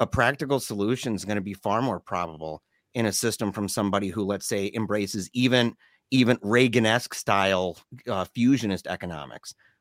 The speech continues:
would be better than, more practical in its solution and in its ability to affect change. And the last thing was, you know, talking about the state as it is with the definition of marriage and trannies and permitting abortion, um,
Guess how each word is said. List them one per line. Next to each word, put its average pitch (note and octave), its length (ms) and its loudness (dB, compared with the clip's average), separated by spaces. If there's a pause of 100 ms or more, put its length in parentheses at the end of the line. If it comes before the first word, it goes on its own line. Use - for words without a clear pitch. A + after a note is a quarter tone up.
would B2+ 140 2
be A#2+ 140 4
better G2 500 2
than, G2+ 320 0
more B2 220 4
practical G#2+ 680 -4
in F#2 60 -4
its F#2 140 -8
solution G2 600 -2
and C3+ 540 4
in A#2 160 0
its G#2+ 180 -2
ability G#2 440 -2
to F#2+ 220 -4 (120)
affect G2+ 340 -6
change. - 540 -12 (460)
And B2 100 4
the B2 40 6
last E3 320 4
thing B2 180 2
was, F#2+ 420 0 (460)
you B2 80 2
know, B2 100 6
talking C#3+ 420 2
about A#2 280 0
the G#2+ 80 -6
state A2 320 -2
as G#2 180 -2
it G2 80 -6
is G2 320 -4
with G2 140 -8
the G2+ 80 -6
definition F#2+ 520 -4
of E2 120 -12
marriage F2+ 500 -4
and F2+ 100 -8
trannies F2+ 440 -6
and E2+ 180 -10
permitting F#2 300 -6
abortion, F2+ 480 -6 (500)
um, A2+ 480 4